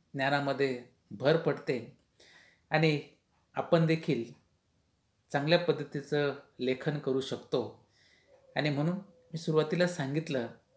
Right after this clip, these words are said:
की जे काही भाषिक कौशल्य आहेत, वाचन जर आपलं चांगलं असेल, तर आपण जास्तीत जास्त चांगल्या पद्धतीने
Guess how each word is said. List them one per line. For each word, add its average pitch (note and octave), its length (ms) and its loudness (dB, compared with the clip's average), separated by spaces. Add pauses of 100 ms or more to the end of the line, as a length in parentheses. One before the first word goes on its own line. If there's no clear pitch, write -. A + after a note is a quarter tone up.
(180)
की F#3 80 -8
जे G3 140 4
काही F#3 380 4 (400)
भाषिक C3+ 460 -4
कौशल्य D#3 420 2
आहेत, C#3 180 -4 (400)
वाचन F#3 560 2 (360)
जर E3+ 100 4
आपलं D#3 260 4
चांगलं C#3 420 0
असेल, B2 500 -4 (580)
तर E3+ 200 8 (640)
आपण - 280 -2
जास्तीत C#3+ 320 0
जास्त C#3 300 -4
चांगल्या C3+ 340 -4
पद्धतीने C3 760 -8